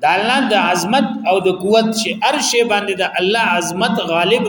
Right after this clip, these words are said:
دی، نو د هغې د وجې نه قریب دی. الله وایي چې اسمانونه هم د الله د لویوالي د وجې اوښلي. خبره ده نه؟ انسان د ښکاره بدمعشي کوي، خو الله وایي اسمانونه چې لوی مخلوق دی، عظمت والا مخلوق دی، الله وایي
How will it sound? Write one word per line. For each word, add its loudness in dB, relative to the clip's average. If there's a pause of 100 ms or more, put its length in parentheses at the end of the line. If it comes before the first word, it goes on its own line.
دی، 0 (400)
نو -16
د 2
هغې -2
د 2
وجې -2
نه -2 (140)
قریب 2 (100)
دی. 2
الله 0
وایي 2
چې 0
اسمانونه 0
هم 2
د 2
الله 2 (520)
د -6 (100)
لویوالي 2
د 2
وجې 0 (180)
اوښلي. -6 (1200)
خبره 2 (140)
ده 4
نه؟ -2 (560)
انسان 0 (140)
د 0 (120)
ښکاره 0
بدمعشي -4
کوي، -8
خو -2
الله 2
وایي 2
اسمانونه 0 (400)
چې 0 (180)
لوی 0 (100)
مخلوق 2 (120)
دی، 2 (100)
عظمت 0 (120)
والا 0
مخلوق -10 (120)
دی، 0 (460)
الله 2
وایي 2